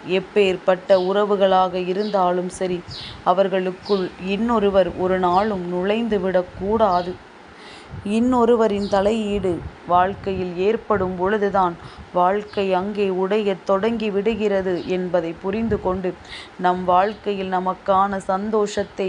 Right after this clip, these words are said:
வேறு யாராலும் பறித்துவிட முடியாது என்பதனை உணர்ந்து கொண்டு,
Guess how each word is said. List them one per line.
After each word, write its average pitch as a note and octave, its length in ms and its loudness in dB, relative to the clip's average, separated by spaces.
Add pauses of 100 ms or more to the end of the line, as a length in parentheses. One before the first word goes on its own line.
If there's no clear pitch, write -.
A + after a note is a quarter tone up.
வேறு F#3 320 -2
யாராலும் F#3 720 2
பறித்துவிட G3 640 -2
முடியாது F#3+ 640 0
என்பதனை F3 480 -2
உணர்ந்து F#3+ 460 -4
கொண்டு, F3+ 280 -6